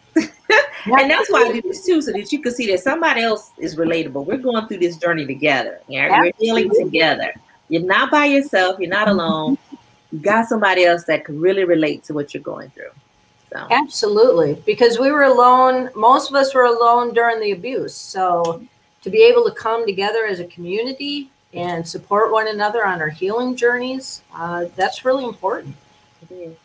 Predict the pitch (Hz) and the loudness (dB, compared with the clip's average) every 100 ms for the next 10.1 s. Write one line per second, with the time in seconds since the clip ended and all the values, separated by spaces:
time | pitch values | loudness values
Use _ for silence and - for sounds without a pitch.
0 | _ - - - _ _ _ _ _ _ | _ -10 -8 -8 _ _ _ _ _ _
1 | 175 - 214 247 233 233 - 269 - 185 | -14 -6 -4 0 0 0 0 0 2 0
2 | 175 - 220 254 _ 170 - 208 - 208 | 0 -6 -8 -10 _ -4 0 -2 0 -2
3 | 214 226 220 247 247 160 147 143 175 - | -2 -4 -6 -6 -2 2 2 2 0 -4
4 | _ _ _ _ _ - 220 190 185 208 | _ _ _ _ _ -10 -2 4 4 4
5 | 247 254 240 208 214 311 311 262 262 190 | 2 0 -2 -2 0 0 0 -2 0 0
6 | 165 170 - 180 214 220 214 214 196 180 | 2 2 2 0 0 0 0 0 2 4
7 | 180 - - 208 196 170 160 160 165 165 | 2 0 -10 -4 -2 -2 -2 -2 2 2
8 | 165 - 196 180 175 185 196 220 202 180 | 0 -6 -10 -6 -4 -2 -2 -4 -4 0
9 | 170 160 151 147 135 - 143 151 131 113 | 0 0 -2 -2 -2 -4 -8 -6 -6 -6
10 | - | -14